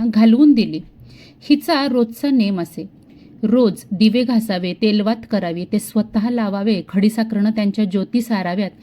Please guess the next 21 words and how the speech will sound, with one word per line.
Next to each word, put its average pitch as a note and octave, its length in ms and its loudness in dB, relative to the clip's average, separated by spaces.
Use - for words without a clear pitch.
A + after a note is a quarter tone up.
आणि C#4 200 4
दिव्यांच्या C4 580 0
अवसेच्या A#3 440 0
दिवशी A#3+ 380 0
त्यांना A3 300 2
चांगला A3 320 0
नैवेद्य G#3+ 400 -2
दाखवावा. G3 500 -4
त्याप्रमाणे E4 600 2
ही C4 120 0
घरातून C4 420 -2
निघाल्यानंतर C4 640 0
ते B3+ 60 2
सगळं A#3+ 580 -2
बंद F3 260 -4
पडलं. D#3+ 360 -8
पुढं B3+ 320 2
या B3 100 -2
अवसेच्या A3+ 560 -2
दिवशी A#3 480 0
राजा G#3+ 340 -2